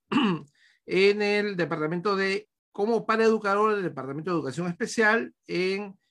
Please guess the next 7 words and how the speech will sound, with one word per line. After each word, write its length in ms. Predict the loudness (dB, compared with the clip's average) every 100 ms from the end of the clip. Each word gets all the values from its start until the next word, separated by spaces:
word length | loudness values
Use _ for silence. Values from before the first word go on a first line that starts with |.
| _
el 200 | -4 -2
Monte 1000 | -2 0 0 0 -6 _ -2 0 -2 -10 _ _ _ _ _ _ _ _ _ _ _ _ -12
Unified 680 | -6 -2 -2 0 2 2 -2
School 260 | -2 -4
District, 560 | -2 -4 -4 -6 -6 -8 -18 _ _
y 140 | -2 2
además, 680 | 2 2 4 2 0 -6